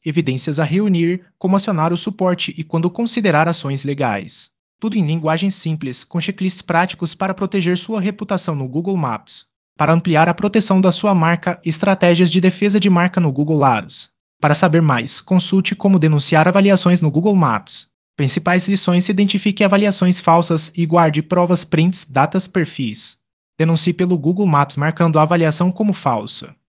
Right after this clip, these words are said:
Use o suporte do perfil da empresa e envie todas as evidências. Responda às avaliações para proteger sua reputação. Busque ajuda legal ou órgãos de defesa do consumidor se necessário.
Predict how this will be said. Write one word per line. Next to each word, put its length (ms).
Use 220
o 60
suporte 440
do 120
perfil 440
da 120
empresa 500
e 80
envie 260
todas 300
as 140
evidências. 800
Responda 320
às 120
avaliações 560
para 200
proteger 400
sua 200
reputação. 760
Busque 280
ajuda 260
legal 480
ou 140
órgãos 340
de 80
defesa 420
do 80
consumidor 600
se 100
necessário. 680